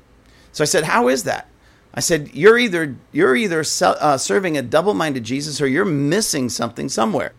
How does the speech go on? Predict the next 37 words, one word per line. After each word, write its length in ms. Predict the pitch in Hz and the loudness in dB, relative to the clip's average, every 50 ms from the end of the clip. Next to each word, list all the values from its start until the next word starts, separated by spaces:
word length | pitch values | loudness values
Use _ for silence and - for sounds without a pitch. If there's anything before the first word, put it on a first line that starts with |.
| - | -6
He 60 | - 175 | -2 0
says, 180 | 185 233 220 | 2 2 2
"Well, 160 | 196 190 196 | 4 4 4
the 120 | 175 147 131 | 4 4 4
victory 480 | - 220 269 262 - 226 185 156 135 | 6 4 4 4 2 2 2 4 4
is 300 | 117 123 160 170 - - - - - - - - | 4 2 2 0 -2 -8 -12 -20 -20 -20 -20 -4
when 200 | - 170 214 208 | 2 2 4 4
we 100 | 196 185 | 6 6
all 140 | 175 165 180 | 6 6 6
get 180 | 175 202 208 208 | 6 4 4 4
to 100 | 208 196 | 4 2
heaven." 440 | 196 240 269 226 160 113 - 165 - - - - - - - - - | 2 2 2 2 0 -6 -8 -8 -14 -20 -20 -20 -20 -20 -8 0 2
And 160 | 175 165 147 | 2 2 4
God 260 | 180 208 - - 175 | 4 4 4 4 4
comes 280 | - 196 190 185 160 180 | 2 0 0 2 2 2
in 140 | 233 247 | 2 2
and 100 | 226 165 | 2 4
wipes 280 | 151 175 190 190 - - | 4 4 4 2 2 4
out 140 | 208 208 208 | 4 6 8
all 140 | 214 226 214 | 6 6 6
the 100 | 220 - | 4 2
evil 300 | - 247 262 269 247 - | 2 0 2 2 0 -2
people. 440 | - - 131 - - - - - - - - | 0 -4 -6 -6 -6 -12 -14 -14 -16 -14 -8
And 80 | - | -6
I 60 | 165 175 | -6 -6
stopped 340 | - - 220 208 208 - | -2 2 2 2 2 0
him. 100 | 160 147 | -4 -4
I 80 | 131 131 | -4 -4
said, 180 | 127 - - - | -2 -2 -2 0
"Wait 140 | 151 151 | 0 0
a 40 | 131 | 0
minute. 220 | 117 113 95 - - - - | -2 -4 -6 -8 -14 -18 -12
Where's 360 | 113 117 160 202 240 240 240 | -4 0 2 2 2 2 -2
the 80 | - | -6
victory 460 | 180 180 226 233 226 - 185 170 139 120 | -4 -2 -2 -2 -2 -2 -4 -2 -2 -2
in 100 | 104 107 | -4 -6
that? 200 | - - - | -8 -10 -12